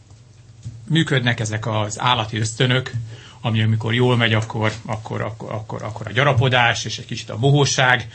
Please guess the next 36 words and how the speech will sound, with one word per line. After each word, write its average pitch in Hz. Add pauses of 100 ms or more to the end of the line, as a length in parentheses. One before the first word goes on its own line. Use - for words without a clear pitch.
(280)
amikor 120
nagy 127
baj 120
van, 110
akkor 107
pedig 107
a 113
félelem 110
által 110
vannak 98
dominálva. 139 (440)
És -
a 208
gazdaságpolitikának, 147 (220)
és -
erről 143
is 131
beszéltünk 123
éppen 123
a 107
Barnabással 117
két 120
műsorral 110
ezelőtt, 123 (100)
nagyon 165
egyszerű 123 (120)
feladata 107
van 117 (680)
ezt 117
a, 110
ezeket 107
az 113
állati 127
ösztönöket, 110
ezeket 107
csillapítani. 110